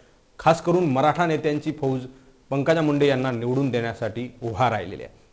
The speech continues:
बजरंग सोनवणे स्वतः मराठा आहेत, म्हणजे इथे या ठिकाणी मला जातीचा उल्लेख यासाठी करावा लागतोय की मागच्या सात आठ महिन्यांपासून जे आहे ते आपल्याला महाराष्ट्रामध्ये मराठा विरुद्ध ओबीसी असा वाद लागलेला पाहायला मिळतो आणि त्यामुळे या सगळ्या गोष्टींचा मला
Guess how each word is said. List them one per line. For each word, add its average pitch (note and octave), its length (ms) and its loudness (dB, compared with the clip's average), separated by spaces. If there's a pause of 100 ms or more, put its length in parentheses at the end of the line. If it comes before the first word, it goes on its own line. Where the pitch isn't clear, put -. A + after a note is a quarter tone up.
बजरंग D3+ 360 2
सोनवणे F3 400 0
स्वतः D#3 280 -2
मराठा C3+ 320 -4
आहेत, A2 100 -6 (380)
म्हणजे C#3 140 -2
इथे D3+ 100 2
या D#3 80 4
ठिकाणी D#3 260 0
मला E3+ 340 0
जातीचा C#3 340 -2
उल्लेख D#3+ 220 0
यासाठी D3 360 -4
करावा B2+ 260 0
लागतोय A2 320 -4 (400)
की F3 120 2
मागच्या E3+ 680 2
सात C#3+ 240 0
आठ E3 140 2
महिन्यांपासून C#3 600 -4
जे A2+ 80 -4
आहे G#2 220 -8
ते - 380 -8
आपल्याला C3 300 0
महाराष्ट्रामध्ये B2 640 -4
मराठा A#2 340 -6
विरुद्ध A#2 280 -8
ओबीसी A#2 360 -6
असा G#2+ 200 -6
वाद G#2+ 260 -8 (300)
लागलेला A2+ 440 -2
पाहायला A2+ 400 -6
मिळतो G#2+ 340 -10 (280)
आणि C#3 160 -4
त्यामुळे F#3+ 460 2
या E3 120 2
सगळ्या D#3 300 -2
गोष्टींचा C#3 440 -4
मला A#2+ 200 -4